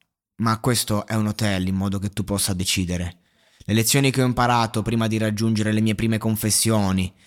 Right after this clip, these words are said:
di cui do la colpa al segno zodiacale. Cos'è che devi sentire prima di dirci addio? Liberami da tutto. Guarda, uno scorpione sorgere, sì. Dici che lo vuoi sapere, ma non lo pensi.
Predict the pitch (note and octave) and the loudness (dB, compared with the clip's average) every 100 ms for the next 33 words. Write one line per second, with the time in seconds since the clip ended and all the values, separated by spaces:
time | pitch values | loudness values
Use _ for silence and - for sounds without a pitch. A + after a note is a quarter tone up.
0 | - A2 G#2+ A#2 A2+ A#2 C3 B2+ A#2+ A2+ | -6 -2 0 2 2 0 2 0 0 -4
1 | G#2 - C3 A#2+ A#2 G2+ A2 G#2 F#2+ G#2 | -2 -2 0 0 0 0 -2 -2 -2 0
2 | F#2 F2 F2 - - _ _ _ A#2 G#2+ | 0 -2 -6 -10 -20 _ _ _ -2 2
3 | A2 G2+ G2+ F#2 G2+ G2+ G#2+ G#2 G#2+ G#2+ | 2 0 -2 -4 -2 0 0 0 0 0
4 | G2 F#2+ G2 G2+ G2 G2 - G#2+ F2+ F#2+ | 0 -2 0 0 0 -2 -2 -2 -2 -2
5 | F#2+ F2+ - _ _ _ - _ G#2+ G#2+ | -2 -2 -10 _ _ _ -20 _ 0 2
6 | G#2 G#2 G2+ G2 F#2+ F#2 F#2+ F2+ _ - | 0 0 0 -2 -4 -4 -6 -6 _ -8
7 | E2+ E2 - _ _ - G2+ G2 F#2+ F2+ | -6 -6 -12 _ _ -4 -2 0 -2 -4
8 | - _ _ _ G2+ G2 - G2+ - G2+ | -10 _ _ _ -2 -2 -2 -4 -2 0
9 | F#2+ F#2 G2 F2 F2 F2 E2+ F2+ G#2+ _ | 0 0 0 -2 -6 -8 -6 -8 -10 _
10 | - - F2 A2+ _ _ _ _ _ _ | -8 -6 -4 -6 _ _ _ _ _ _
11 | _ - - - - - - _ _ _ | _ -16 -16 -18 -18 -20 -20 _ _ _
12 | _ _ _ _ - E3+ F#3 E3+ E3 D#3+ | _ _ _ _ 2 2 4 2 4 4
13 | D#3+ D#3 D#3+ - D#3 C3 B2 B2 B2+ B2+ | 4 2 0 2 2 2 0 0 0 -2
14 | B2+ B2 A2 G#2 - F#2+ | -2 -4 -2 -4 -6 -6